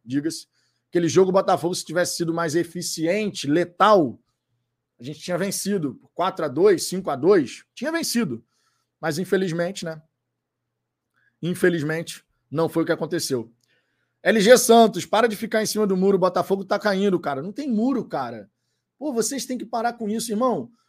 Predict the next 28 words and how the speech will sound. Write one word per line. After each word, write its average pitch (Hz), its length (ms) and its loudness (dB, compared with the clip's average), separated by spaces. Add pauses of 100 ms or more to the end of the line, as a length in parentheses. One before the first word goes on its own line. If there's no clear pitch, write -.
(200)
O 240 120 -2
John 233 200 2
Textor 233 560 -2
já 220 180 -2
deixou 220 320 -2
bem 220 180 0
claro, 202 380 0
ele 226 160 -2
fica. 160 760 -6
Ele 220 180 0
é 262 40 10
o 254 60 4
do-, 208 260 0
ele 240 160 -2
não 254 100 0
é 262 40 0
um 262 80 -2
presidente 226 760 -6
do 196 80 -8
Botafogo 196 500 -4
que - 80 -20
tá 190 120 -4
preocupado 190 420 -4
com 190 140 -10
pressão 185 340 -4
da 190 100 -2
torcida, 185 540 -6
cara. 113 340 -12